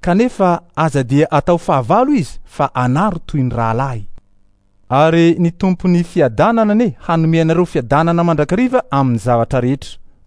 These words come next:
ho aminareo rehetra anie ny tompo. Ity no veloma ataon'ny tanako,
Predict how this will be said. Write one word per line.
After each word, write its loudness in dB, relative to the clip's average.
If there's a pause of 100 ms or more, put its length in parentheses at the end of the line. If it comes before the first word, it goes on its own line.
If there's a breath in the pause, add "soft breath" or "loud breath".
ho 2
aminareo 2
rehetra 0
anie 0
ny -4
tompo. -4 (920)
Ity 0
no 2
veloma 0
ataon'ny 0
tanako, -2